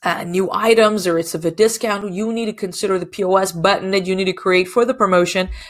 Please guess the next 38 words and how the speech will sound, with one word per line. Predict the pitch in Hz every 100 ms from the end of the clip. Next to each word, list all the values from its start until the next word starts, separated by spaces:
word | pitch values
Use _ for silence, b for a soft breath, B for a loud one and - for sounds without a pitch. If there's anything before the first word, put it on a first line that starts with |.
| B
Then | 226
you | 233
need | 220
to | 180
also | 160 170
take | 185 208 180
down | 185 190 185
after | 190 170 175 - 180
the | 190
promotion | 185 185 170 175 220 - 156 156 B B
so | -
staff | 185 190 180 -
does | 190
not | 208 196
continue | - 185 269 226
to | -
administer | 170 190 190 - 220
the | 214
same | - 240 226
discount | 285 - - - 175
to | - -
everybody. | - - - - 170 _ -
Been | 196
there, | 202 226
done | 254
that. | 294 302 - B B B B B B
Consider | - 233 226 302 294 311
the | 254 247
schedule. | - 254 247 190 165
So | - 202
right | 214 269
now, | 302 269
Valentine's | 226 233 277 214 220 208 190
Day, | 190 185 - B B B - _ _ _ - -
I | 190
hope | 208 285 330
you | 226 262
have | 247 226